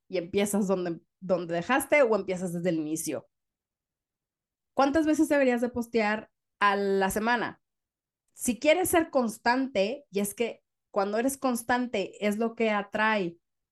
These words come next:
a las otras personas para trabajar contigo, yo recomiendo de dos a tres veces a la semana. Es para empezar. Entonces, a lo mejor si no te sientes con confianza, pero ser constante una vez a la semana.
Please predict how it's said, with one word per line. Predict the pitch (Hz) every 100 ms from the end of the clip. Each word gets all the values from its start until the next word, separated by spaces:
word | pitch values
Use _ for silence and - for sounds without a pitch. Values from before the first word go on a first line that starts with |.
| _
a | -
las | 185 180
otras | 208 202 202
personas | - 208 233 220 175 160
para | - 156 160
trabajar | 160 160 175 175
contigo, | 196 196 254 233 185 320 _ _ _ _ _ _ _ _ _ _ _ _
yo | 208 262
recomiendo | 311 269 226 220 240
de | 208
dos | 180 -
a | -
tres | 175 185 - - _ _
veces | - 170 175 170
a | 170
la | 165
semana. | 139 117 107 160 _ _ _ _ - _
Es | - 262
para | 285
empezar. | 277 214 208 226 220 _
Entonces, | 196 196
a | 208
lo |
mejor | 208 202 240
si | 240
no | 254
te | 240
sientes | 233 240 233
con | - 220
confianza, | 220 220 233 233 220 214
pero | 165
ser | 175 208 202
constante | 214 - 240 247 233 208 262 _ _ _ _
una | 254 381
vez | 330
a | 349
la | 311
semana. | 208 190 175 156